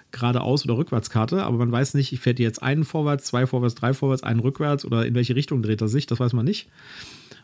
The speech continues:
Und so f-, legt man halt verdeckt die Kartenreihe und wenn man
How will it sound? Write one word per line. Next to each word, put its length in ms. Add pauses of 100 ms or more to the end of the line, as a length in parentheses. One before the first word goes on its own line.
(100)
Und 280
so 120
f-, 120
legt 260
man 120
halt 120
verdeckt 320
die 60
Kartenreihe 580
und 220
wenn 160
man 540